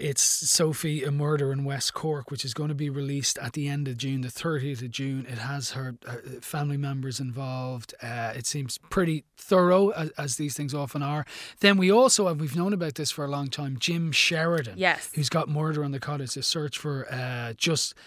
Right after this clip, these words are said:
Speaker 1: Search for Justice for Sophie is the correct title.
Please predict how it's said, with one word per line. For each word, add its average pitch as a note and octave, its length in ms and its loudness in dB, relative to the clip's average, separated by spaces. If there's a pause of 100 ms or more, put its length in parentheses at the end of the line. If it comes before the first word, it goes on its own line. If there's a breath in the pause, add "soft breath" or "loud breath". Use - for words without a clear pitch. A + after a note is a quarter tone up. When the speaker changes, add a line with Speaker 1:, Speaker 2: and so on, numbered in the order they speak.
Speaker 1:
Search F#3+ 360 6
for E3+ 120 -4
Justice D#3 420 0
for - 140 -8
Sophie C#3+ 380 -4
is A#2+ 100 -6
the B2+ 100 -12
correct C3+ 380 -8
title. C3+ 400 -6